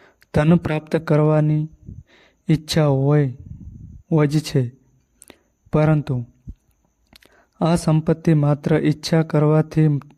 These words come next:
નથી મળતી. તેના માટે દેવી લક્ષ્મીજીને પ્રસન્ન કરવું ખૂબ, ખૂબ જ જરૂરી છે. મા લક્ષ્મીના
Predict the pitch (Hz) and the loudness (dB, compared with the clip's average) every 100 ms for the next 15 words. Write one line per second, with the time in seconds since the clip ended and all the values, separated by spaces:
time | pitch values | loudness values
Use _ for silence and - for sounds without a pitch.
0 | - 156 - 160 151 151 151 143 127 - | -2 -2 0 0 0 2 0 -4 -6 -10
1 | _ _ _ - - - - _ _ 156 | _ _ _ -20 -20 -20 -20 _ _ 0
2 | 156 160 156 151 151 151 139 151 160 143 | 2 4 2 0 -2 -4 0 2 2 2
3 | 147 - 160 151 143 151 156 156 - _ | -2 -4 -2 0 2 2 2 -2 -8 _
4 | _ _ _ _ _ - 147 - 160 156 | _ _ _ _ _ -6 -6 -4 -4 -2
5 | 156 147 151 151 - 160 143 180 - - | 0 0 0 -2 -2 -2 0 -4 -8 -18
6 | - - - - - _ _ - 160 151 | -16 -16 -18 -20 -20 _ _ -2 0 0
7 | 170 143 151 151 147 151 - 143 123 - | -2 -2 0 2 2 -2 -2 -2 -2 -6
8 | - _ _ _ _ _ _ - _ _ | -20 _ _ _ _ _ _ -20 _ _
9 | _ - 156 160 151 151 - 156 156 151 | _ -2 0 2 0 -2 -4 -2 0 0
10 | 151 | -4